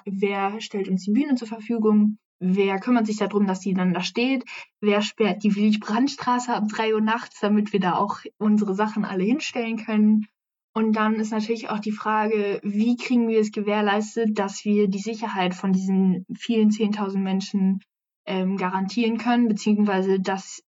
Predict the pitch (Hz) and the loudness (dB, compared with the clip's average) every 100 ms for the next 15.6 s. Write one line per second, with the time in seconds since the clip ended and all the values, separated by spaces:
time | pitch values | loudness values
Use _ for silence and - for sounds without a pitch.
0 | - - 202 190 - 214 208 202 208 214 | -12 -4 -4 -4 -4 -2 -2 -2 -4 -6
1 | 208 185 165 180 190 185 185 185 - 160 | -6 -6 -6 -4 0 0 0 -4 -2 -2
2 | 190 - 208 208 - 196 190 202 190 190 | -2 -2 -4 -4 -6 -6 -2 2 2 0
3 | 196 185 175 185 185 185 190 - - - | 0 0 -2 -4 -2 -2 -6 -12 -14 -14
4 | - - 208 220 214 220 214 277 302 - | -16 -6 -2 2 2 2 2 2 0 0
5 | 226 208 196 214 190 170 202 214 214 - | 2 2 4 4 4 4 4 4 4 -2
6 | - - - - 220 196 190 185 180 202 | -14 -18 -18 -4 0 2 4 4 2 0
7 | 190 190 196 190 220 214 - 208 214 214 | 0 0 -2 -2 -2 -2 -2 0 2 2
8 | 214 208 202 208 208 196 208 - _ _ | 2 2 2 2 2 0 -2 -8 _ _
9 | _ 208 202 202 - 202 196 196 196 196 | _ -2 0 -2 -8 -6 -4 -2 -2 -4
10 | 196 208 208 202 202 - 214 208 196 190 | -4 -4 -4 -6 -6 -6 -2 -2 -2 -2
11 | 185 202 190 196 220 233 226 214 - - | -4 -4 -4 -4 -4 -2 -2 -4 -12 -8
12 | 214 208 208 214 220 220 214 214 - 202 | -2 0 0 0 0 0 -2 -6 -4 -4
13 | 196 202 190 190 196 196 208 208 - - | -4 -2 -2 -2 -2 -2 0 0 -4 -8
14 | 208 208 214 196 190 180 180 180 185 190 | -8 -6 -4 -6 -4 -4 -4 -4 -4 -4
15 | 196 185 247 240 226 | -4 -4 -2 0 -2